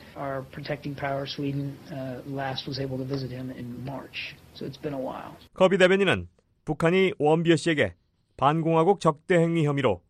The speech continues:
Speaker 2: 십오 년형을 선고한 것은 지나치게 가혹한 판결이라며 억류 미국인을 정치적 목적으로 이용하지 않는다는 주장과 달리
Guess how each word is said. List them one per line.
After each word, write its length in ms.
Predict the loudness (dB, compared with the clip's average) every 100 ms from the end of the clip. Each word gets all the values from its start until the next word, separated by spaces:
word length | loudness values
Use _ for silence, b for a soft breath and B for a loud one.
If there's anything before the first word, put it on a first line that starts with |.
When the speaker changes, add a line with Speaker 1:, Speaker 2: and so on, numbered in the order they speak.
| _
Speaker 2:
십오 340 | -18 -8 0 2
년형을 580 | 4 2 2 2 0 0
선고한 580 | -2 0 0 0 0
것은 400 | -2 -2 -2 -4 -6 _ _ _
지나치게 460 | -2 -2 -2 -2 -4
가혹한 600 | -2 0 0 2 0 0
판결이라며 800 | -2 -2 0 2 0 2 -2 -4 _ _ _ _ _
억류 320 | -2 2 4 4
미국인을 640 | 4 4 2 4 4 2
정치적 500 | -4 -4 -4 0 0 2
목적으로 460 | -2 0 0 2
이용하지 400 | 2 2 2 2
않는다는 480 | 2 2 2 2 0
주장과 380 | 0 -2 2 2
달리 400 | 2 2 0